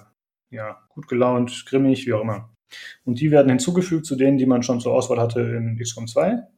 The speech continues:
Das ist auch eine ganz gute Ergänzung, muss ich sagen. Sind, glaub, sechs Stück oder so, die dazukommen. Ganz cool.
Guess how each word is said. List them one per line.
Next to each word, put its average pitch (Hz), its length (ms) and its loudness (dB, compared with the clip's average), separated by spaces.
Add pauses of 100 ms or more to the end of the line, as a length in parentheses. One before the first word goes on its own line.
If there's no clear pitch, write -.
(100)
Das 120 200 -12
ist 127 160 -16
auch 127 120 -6
eine 123 80 -4
ganz 120 180 -4
gute 120 180 -6
Ergänzung, 160 380 -2
muss 175 140 0
ich 170 80 -8
sagen. 165 400 -6
Sind, 139 260 -10 (420)
glaub, 113 200 -6
sechs - 280 -8 (240)
Stück 180 240 -10
oder 160 160 -2
so, 156 80 -4
die 151 80 -4
dazukommen. 156 460 -6
Ganz 143 240 -6
cool. 160 180 -6